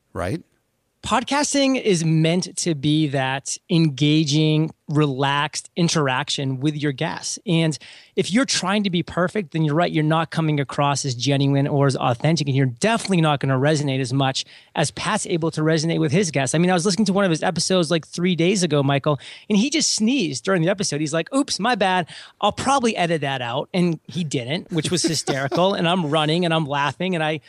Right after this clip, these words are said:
Speaker 2: like Pat Flynn a little bit more now. So, I mean, it's just one of those things where be yourself. Don't edit out every um or every deep breath. And believe me, I was, you know,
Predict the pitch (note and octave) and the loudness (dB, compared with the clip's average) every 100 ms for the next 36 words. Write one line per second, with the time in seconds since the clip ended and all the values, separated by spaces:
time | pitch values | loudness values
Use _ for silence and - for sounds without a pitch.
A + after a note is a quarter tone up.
0 | - - D#3 F3 - G3 - G3 A3 G#3 | -20 -6 -4 -2 -2 -4 -4 -4 0 0
1 | G#3 A3+ G#3 A#3 A3+ C#3+ C3+ - G3 G3+ | 0 0 0 0 -2 -4 -6 -2 2 2
2 | G3+ G3+ G3 - - G3 A3 G3+ F#3 - | 2 0 -2 -6 -8 -4 -2 -2 -2 -4
3 | A3+ G3 D#3 D3+ - - - _ _ _ | -4 -2 -2 -2 -6 -20 -20 _ _ _
4 | - A#3 C#4+ A#3 - B3 C4 E3+ - A#3+ | -6 -4 -4 -4 -4 -2 -4 -6 -2 -2
5 | C4 A3+ A3+ A3 - F#3+ F3+ - E3+ D#3+ | 0 -4 0 0 0 0 0 -2 -2 0
6 | E3+ E3+ D#3 E3 E3 C#3 A#2+ F3+ D#3+ C#3 | 2 2 2 2 0 -2 -2 -2 -4 -2
7 | D3+ D#3 F3 D#3+ C#3+ E3 C4 F#3+ C#3+ _ | 0 0 0 0 0 0 2 2 -2 _
8 | - B3 A3+ D#3 C#3 - - - _ _ | -2 0 0 -2 -6 -10 -14 -20 _ _
9 | _ - F3 - | _ -8 -6 -6